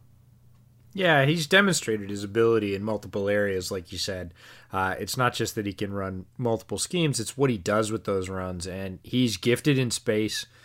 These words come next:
speed, power. He's got good size, comes in about two twenty, uh,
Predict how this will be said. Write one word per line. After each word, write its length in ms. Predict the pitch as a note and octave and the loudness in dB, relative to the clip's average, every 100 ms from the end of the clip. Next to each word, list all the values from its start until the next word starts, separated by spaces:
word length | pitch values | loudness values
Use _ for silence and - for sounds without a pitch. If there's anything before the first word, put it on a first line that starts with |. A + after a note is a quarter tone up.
| - | -14
speed, 640 | - - C3 A#2+ A2+ G#2+ G#2+ - - - | -6 -2 2 2 0 -2 -10 -20 -20 -2
power. 500 | A#2 G2+ G2+ F#2+ F#2 | 0 2 0 -2 -4
He's 100 | G#2 | -4
got 260 | G#2 G2 - | 0 0 4
good 220 | C3 B2+ | 4 4
size, 600 | - G#2+ G2+ G2 F#2+ F2+ | 2 0 0 -2 -4 -6
comes 260 | - F#2 F#2 | -8 -10 -10
in 80 | F#2+ | -8
about 320 | F#2 F2+ - | -8 -8 -10
two 160 | A#2 | -12
twenty, 480 | G#2 - G2+ F#2+ F#2+ - - - - - | -12 -10 -8 -8 -10 -14 -20 -20 -20 -12
uh, 340 | F#2 F2 E2 | -6 -6 -6